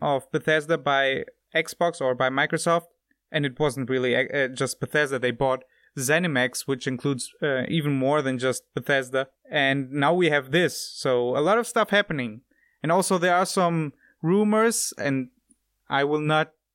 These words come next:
do a, an entire segment about this. I will just quickly say this, that there are some rumors that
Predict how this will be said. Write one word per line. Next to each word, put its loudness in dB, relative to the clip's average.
do 2
a, 0
an 0
entire 0
segment -2
about 0
this. -2
I 2
will 0
just -2
quickly -2
say 2
this, 0
that -4
there 2
are 2
some 0
rumors 2
that 0